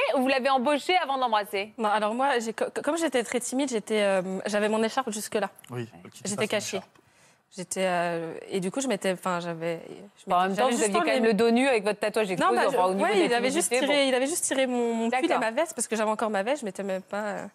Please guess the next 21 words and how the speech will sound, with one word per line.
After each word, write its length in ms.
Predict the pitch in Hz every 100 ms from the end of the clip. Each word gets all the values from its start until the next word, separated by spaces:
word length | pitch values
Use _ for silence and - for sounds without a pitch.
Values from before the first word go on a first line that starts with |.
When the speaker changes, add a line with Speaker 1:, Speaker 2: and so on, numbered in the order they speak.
| _ - - - - -
Speaker 3:
Je 120 | 143
t'ai 80 | 117
pas 80 | 113
déshabillée, 400 | 113 117 143 127
on 100 | 98
est 40 |
d'accord, 320 | 123 127 95 98
hein. 60 | - _ _ _
Speaker 2:
On 80 | 220
est 80 | 220
d'accord. 380 | 208 202 170 - _ _ -
Speaker 1:
<laughs> 60 | 220 214 196 180 170 - -
Alors, 160 | 170
vous 120 | 175 185
avez 140 | 190
retiré 320 | - 240 220
votre 180 | 208 180
pull 220 | - 214
sur 240 | 190 196 170
votre 200 | 165 165
visage. 260 | 165 190